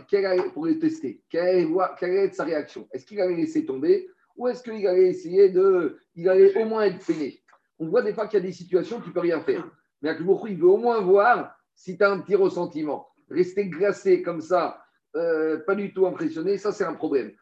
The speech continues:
On a vu que Akadosh Baruch Hu, il a envoyé Dafka, ce Nisayon, pour voir quelle allait être la réaction. Même s'il ne peut rien faire,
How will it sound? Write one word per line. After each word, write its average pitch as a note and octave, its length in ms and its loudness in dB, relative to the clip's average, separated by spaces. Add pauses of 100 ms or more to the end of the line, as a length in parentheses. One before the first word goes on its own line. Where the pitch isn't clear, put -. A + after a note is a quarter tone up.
(200)
On C#3+ 100 -6
a D#3+ 60 -4
vu G3 200 -10
que F#3 80 -2
Akadosh E3 240 0
Baruch F#3+ 200 -2
Hu, F#3 40 -2
il F#3 40 2
a F#3 40 2
envoyé E3+ 440 0
Dafka, - 420 -2
ce C#3+ 80 -8
Nisayon, D3 400 -4
pour E3+ 140 -8
voir G3 180 -4
quelle G3+ 240 -2
allait F#3+ 180 0
être G3 80 -2
la F3 80 -6
réaction. D#3 180 -8
Même D3+ 140 -8
s'il F3+ 140 -10
ne - 40 -14
peut E3+ 80 -4
rien D3+ 200 0
faire, D#3 260 -2